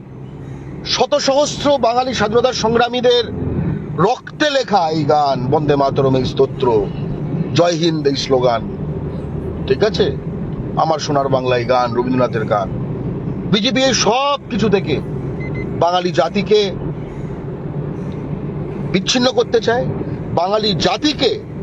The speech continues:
ভারতবর্ষের স্বাধীনতা সংগ্রামের উত্তরাধিকার থেকে বিচ্ছিন্ন করতে চায় এবং শেষ অবধি এক জায়গায় গিয়ে বাঙালি জাতিকেই নিশ্চিহ্ন করতে চায়। কিন্তু বাঙালি জাতি ঐক্যবদ্ধ হলে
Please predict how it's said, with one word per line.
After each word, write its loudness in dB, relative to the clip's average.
ভারতবর্ষের 2
স্বাধীনতা 2
সংগ্রামের 4
উত্তরাধিকার 2
থেকে 4
বিচ্ছিন্ন 2
করতে 2
চায় 2
এবং 4
শেষ 2
অবধি 2
এক 2
জায়গায় 4
গিয়ে 2
বাঙালি 2
জাতিকেই 2
নিশ্চিহ্ন 0
করতে -2
চায়। -2
কিন্তু 2
বাঙালি 2
জাতি 2
ঐক্যবদ্ধ 2
হলে 4